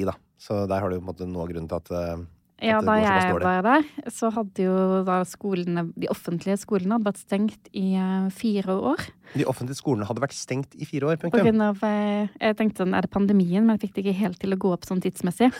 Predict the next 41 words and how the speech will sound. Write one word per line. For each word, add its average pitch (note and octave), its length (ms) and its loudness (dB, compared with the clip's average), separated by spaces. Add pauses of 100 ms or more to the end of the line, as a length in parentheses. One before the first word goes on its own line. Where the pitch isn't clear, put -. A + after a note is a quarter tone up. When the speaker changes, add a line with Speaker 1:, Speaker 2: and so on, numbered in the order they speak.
Speaker 2:
Men A3+ 180 8
det A3 120 8
var, A3 200 8
eh, G#3+ 240 6
på G#3+ 140 0
grunn G#3 200 2
av G3+ 140 2
streik. - 640 -6 (640)
Speaker 1:
Skolestreik? D#3+ 480 2
Speaker 2:
Så A3+ 80 2
lærerne G#3 420 4
hadde G3+ 220 0
streiket G3 560 -2
i F#3+ 240 2
fire F#3+ 400 0
år. - 20 -6 (240)
Speaker 1:
Da A#2 280 4
er G#2 60 0
det A2 40 0
jo A#2 80 2
ofte - 160 -10
på G2+ 60 -12
grunn G#2+ 100 -2
av A2+ 80 0
lønn, B2+ 220 0
da. G3 160 0 (440)
Speaker 2:
Ja, - 120 2 (240)
eh, G#3+ 320 4
og G#3 80 6
mange G3 160 4
av E3+ 60 2
dem F#3+ 120 4
hadde F3+ 120 4
jo - 100 -6
ikke F3 100 -6
fått - 240 -10
lønn F#3 260 4
på G3 140 -2
ganske G3 300 0
lenge F#3+ 260 2
også. A3+ 320 -2